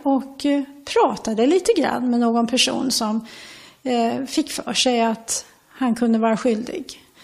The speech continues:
Så det kunde vara en ren sinkadus att man då bestämde sig för detta.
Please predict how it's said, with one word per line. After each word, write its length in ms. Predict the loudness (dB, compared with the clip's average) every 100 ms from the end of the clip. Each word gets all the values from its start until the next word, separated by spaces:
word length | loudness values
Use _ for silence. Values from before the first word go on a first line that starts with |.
| -20 -18
Så 540 | -10 0 2 2 2 -2 -8 -14 -14 -2
det 200 | 2 2
kunde 280 | 4 4 6
vara 120 | 4
en 100 | 2
ren 220 | 0 0
sinkadus 720 | -2 -2 -4 -4 -4 -4 -4
att 200 | -6 -6
man 200 | -6 -4
då 220 | -6 -8 -12 -20 _ _ _ _ _
bestämde 380 | 2 4 2 0
sig 140 | -4
för 80 | -4
detta. 360 | -4 -4 -10